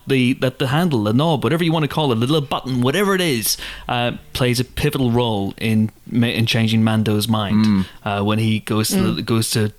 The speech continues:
Speaker 1: to, to press a lever to get out of there, and it's like, "Oh no, he's taken it, hasn't he? Ah, the little shit! I gotta go back and get him." "You little prick."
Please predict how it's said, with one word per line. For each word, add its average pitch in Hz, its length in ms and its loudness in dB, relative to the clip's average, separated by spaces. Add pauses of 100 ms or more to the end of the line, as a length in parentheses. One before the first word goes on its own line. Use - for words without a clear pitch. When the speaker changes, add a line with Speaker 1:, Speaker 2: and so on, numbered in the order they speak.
Speaker 1:
to, 107 280 -2 (280)
to - 80 -6
press 117 260 -2
a 120 40 0
lever 110 300 0
to 110 100 -6
get 107 180 -2
out 107 120 0
of 101 120 -2
there, 95 300 -2
and 101 240 0
it's 101 160 -4
like, 107 200 -4
"Oh 143 400 -2
no, 143 160 0
he's 139 160 2
taken 160 320 -2
it, 131 80 -2
hasn't 151 300 0
he? 127 160 0 (580)
Ah, 156 380 0
the 147 60 4
little 139 200 2
shit! - 460 0
I - 60 -6
gotta 151 160 0
go 135 80 2
back 151 240 0
and 147 100 4
get 170 140 2
him." 139 200 2 (680)
"You 117 160 -4
little 156 220 -2
prick." - 460 -2